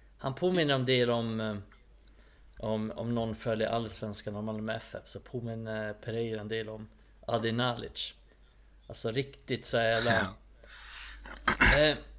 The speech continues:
Speaker 1: en spelare som ändå kan göra... Ja, men helt plötsligt dyker han upp med ett mål eller en assist, och så, så argumenterar folk för att, ja, men han är bra för att han har gjort två assist och tre mål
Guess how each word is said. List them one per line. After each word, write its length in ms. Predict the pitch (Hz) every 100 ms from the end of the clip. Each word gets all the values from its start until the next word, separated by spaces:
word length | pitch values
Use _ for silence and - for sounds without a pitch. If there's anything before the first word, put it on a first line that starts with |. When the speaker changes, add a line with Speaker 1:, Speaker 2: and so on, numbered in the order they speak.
| -
Speaker 1:
en 120 | 156
spelare 380 | 156 - 220 165
som 140 | 139
ändå 160 | 151 143
kan 420 | - 143 135 135
göra... 560 | 123 151 147 131 131 123 - - - - - - - -
Ja, 60 | 139
men 140 | 170
helt 160 | 165 165
plötsligt 360 | 156 139 127 117
dyker 320 | 135 127 131
han 100 | 123
upp 220 | 135 -
med 100 | 117
ett 120 | 107
mål 400 | 127 127 110 110
eller 180 | 110 113
en 140 | 123
assist, 540 | 117 117 131 117 - -
och 80 | 107
så, 220 | 113 107 - - - -
så 160 | 117
argumenterar 720 | - 135 131 123 - 139 117
folk 320 | 110 127 113 -
för 80 |
att, 240 | 110 107 - - - -
ja, 60 |
men 120 | 113
han 140 | 123 143
är 40 |
bra 400 | 110 127 160 -
för 80 | -
att 60 | 110
han 100 | 123
har 80 | 123
gjort 240 | 117 - - - - - - -
två 320 | - 147 143
assist 400 | - 127 123 -
och 140 | -
tre 260 | - 123 110
mål 400 | 110 110 104 98